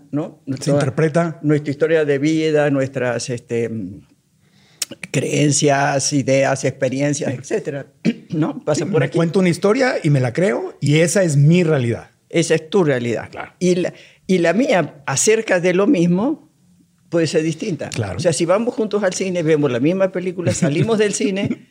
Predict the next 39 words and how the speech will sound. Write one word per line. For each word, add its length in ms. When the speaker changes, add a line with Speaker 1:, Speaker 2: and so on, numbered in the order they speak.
Speaker 2:
<laughs> 180
Speaker 1:
y 100
hay 120
dos 160
películas. 500
Speaker 2:
Claro. 380
Speaker 1:
La 160
tuya 200
y 40
la 100
mía. 320
Speaker 2:
Claro. 320
Speaker 1:
¿No? 260
Ok, 180
entonces, 580
partimos 520
de 120
que 140
la 120
realidad 440
no 100
existe, 720
sino 340
que 360
solo 380
hay 160
interpretación. 960
Speaker 2:
Correcto. 380
Speaker 1:
Y 120
por 180
lo 100
tanto 240
están 280
tus 180
razones 440
y 60
mis 200
razones. 600
Speaker 2:
Correcto. 420